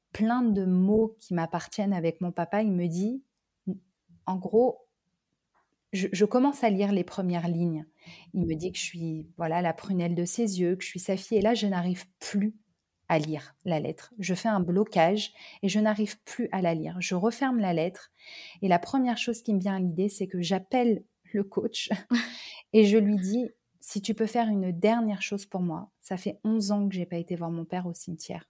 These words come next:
J'ai une lettre qui m'a laissée. » Je lui explique un petit peu la situation. Je lui dis, « À ce moment-là de ma vie, il y a que toi qui peux me la lire et après, je te laisse tranquille. Et après, tu pars au Brésil et nos chemins se, se séparent. » Il me dit : « Ok, je t'attends dans une heure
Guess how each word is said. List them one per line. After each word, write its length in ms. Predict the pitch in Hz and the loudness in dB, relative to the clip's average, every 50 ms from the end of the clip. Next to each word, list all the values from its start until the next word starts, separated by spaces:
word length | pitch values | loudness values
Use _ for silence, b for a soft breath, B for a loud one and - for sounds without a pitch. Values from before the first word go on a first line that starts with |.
| _ _ _ _ b b b b b b b b b b - | _ _ _ _ b b b b b b b b b b -6
J'ai 160 | 180 170 190 | -2 0 2
une 160 | 190 190 190 | 2 2 4
lettre 360 | 196 202 220 220 - - - | 4 4 4 2 0 -12 -16
qui 160 | - - - | -12 -6 -2
m'a 140 | 190 180 175 | 0 0 2
laissée. » 340 | 175 175 175 - - - 185 | 0 0 0 0 0 -2 -2
Je 120 | 185 190 170 | -4 -2 -2
lui 80 | 165 | -4
explique 300 | 170 170 - - 226 220 | -4 -4 -2 -4 -2 -2
un 100 | 220 190 | 0 -2
petit 140 | 185 185 - | -2 -4 -6
peu 80 | - 208 | -4 -2
la 120 | 208 190 | -2 -2
situation. 460 | 185 - - 185 170 170 - 202 202 | -2 -2 -2 -2 -2 -2 -2 -2 -2
Je 60 | 202 190 | -2 -2
lui 80 | 185 | -2
dis, « 280 | 175 185 202 214 - - _ _ _ _ _ _ - | -4 -2 -4 -4 -6 -8 _ _ _ _ _ _ -4
À 80 | - 185 | -2 2
ce 180 | 180 - - 226 | 2 2 2 2
moment-là 360 | 233 233 233 226 208 202 202 | 2 2 2 2 2 2 2
de 80 | 190 196 | 2 2
ma 140 | 185 185 180 | 0 0 0
vie, 280 | 165 175 185 202 214 - _ - | -2 -2 -4 -4 -6 -8 _ -10
il 80 | 190 185 | -6 -4
y 60 | 190 | -4
a 80 | 185 185 _ _ _ _ - | -4 -6 _ _ _ _ -4
que 120 | - 247 | 0 0
toi 520 | 240 240 - - - 214 190 202 220 b b b b b b b | 0 0 -2 -2 2 4 4 4 4 b b b b b b b
qui 120 | - - 202 | -4 -4 0
peux 140 | 190 226 226 | 4 4 4
me 100 | 220 220 | 6 6
la 140 | 214 196 | 6 6
lire 340 | 190 175 165 175 190 214 - - _ _ _ - | 6 4 4 2 0 0 -2 -10 _ _ _ 0
et 80 | 196 190 | 4 4
après, 220 | 185 185 - 226 | 4 4 2 -4
je 140 | 214 - - | -4 -2 0
te 80 | - | 2
laisse 200 | 185 180 175 175 | 4 4 4 2
tranquille. 480 | - - 180 170 165 - - - - - _ _ - | 0 -2 -4 -6 -6 -6 -10 -12 -14 -14 _ _ -6
Et 120 | - 190 180 | 0 2 2
après, 240 | 175 - - 208 | 2 2 0 -4
tu 120 | 202 - 190 | -2 -2 -2
pars 200 | - 202 190 190 | 0 2 4 4
au 80 | 185 | 2
Brésil 480 | 180 185 185 185 180 165 175 190 220 220 | 2 2 0 0 0 2 2 2 2 4
et 100 | 202 175 | 2 2
nos 160 | 175 175 175 | 2 0 -2
chemins 420 | 170 - - 190 180 180 175 180 196 | -4 -4 -4 -2 0 0 0 0 0
se, 280 | - - - 175 170 | -2 -2 -2 -2 -4
se 180 | 170 - - 185 | -4 -2 -2 0
séparent. » 460 | 175 - 170 - - - - - - _ _ _ _ _ _ _ _ _ _ _ _ _ _ _ _ _ _ _ _ _ _ _ - | 0 0 0 0 -2 -4 -6 -8 -18 _ _ _ _ _ _ _ _ _ _ _ _ _ _ _ _ _ _ _ _ _ _ _ -2
Il 60 | 190 | 0
me 60 | 180 | 0
dit : « 160 | 175 196 233 - - | 0 0 -2 -2 -2
Ok, 240 | 196 185 190 - 175 196 - _ | -4 -4 -2 -4 -4 -4 -6 _
je 100 | - - - | -12 -12 -6
t'attends 300 | - 175 - - 190 190 | -6 -6 -4 -4 -4 -2
dans 180 | 185 180 175 | -2 -2 -2
une 280 | 165 170 185 214 208 190 | 0 0 2 2 2 2
heure 180 | 160 170 196 | 0 -2 -4